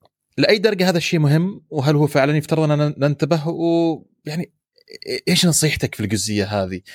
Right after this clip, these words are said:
آه، بحيث المسافر مرة ثانية لما، لما قبل بداية رحلة ولما يتم عرض إجراءات السلامة سواء فيديو أو سواء بالمضيف نفسه، آم، إن، إن، إن، إنه يركز، آه، في هذه الجزئية للتعرف على إجراءات السلامة على،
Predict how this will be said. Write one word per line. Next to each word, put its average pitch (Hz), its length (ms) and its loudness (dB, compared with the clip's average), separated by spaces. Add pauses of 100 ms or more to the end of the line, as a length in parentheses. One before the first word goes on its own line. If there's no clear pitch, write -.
(260)
آه، 107 140 4
بحيث 123 260 0
المسافر 135 360 0
مرة 135 140 2
ثانية 139 220 2
لما، 131 220 -2
لما 123 300 -6 (200)
قبل 135 140 -2
بداية 131 220 0
رحلة 135 280 0
ولما 135 320 -2
يتم 127 240 -2
عرض 139 300 -2 (580)
إجراءات 113 300 2
السلامة 113 340 0
سواء 107 280 0
فيديو 117 320 2
أو 110 160 2
سواء 107 400 0 (140)
بالمضيف 107 500 -4
نفسه، 107 300 -2 (640)
آم، 95 300 -4 (720)
إن، 104 160 -10
إن، 107 100 -6
إن، 110 540 0 (100)
إنه 117 180 2
يركز، 113 640 0 (340)
آه، 85 680 -6
في - 140 -10
هذه 98 140 -8
الجزئية 92 440 -4
للتعرف 104 520 -4
على 101 100 -2
إجراءات 92 220 -4
السلامة 90 320 -6
على، 85 140 -8